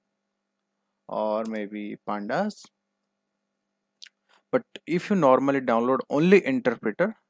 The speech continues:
then whenever you want to do something related to Pandas, you have to again download Pandas. So I don't need that because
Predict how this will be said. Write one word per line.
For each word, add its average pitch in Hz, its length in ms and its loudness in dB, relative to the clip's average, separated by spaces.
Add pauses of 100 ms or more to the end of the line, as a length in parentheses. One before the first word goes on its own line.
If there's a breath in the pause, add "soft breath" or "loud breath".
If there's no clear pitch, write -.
then 147 200 0
whenever 175 580 0
you 160 140 2
want 165 260 0
to 165 100 0
do 151 300 2
something 139 460 -2
related 123 420 -2
to 123 80 -2
Pandas, 156 480 0
you 143 140 2
have 151 140 0
to 156 80 -2
again 135 360 0
download 113 420 0
Pandas. - 440 -10 (480 loud breath)
So 120 460 2
I 156 120 2
don't 185 240 2 (100)
need 143 360 -2
that 185 240 -2 (760)
because 143 320 0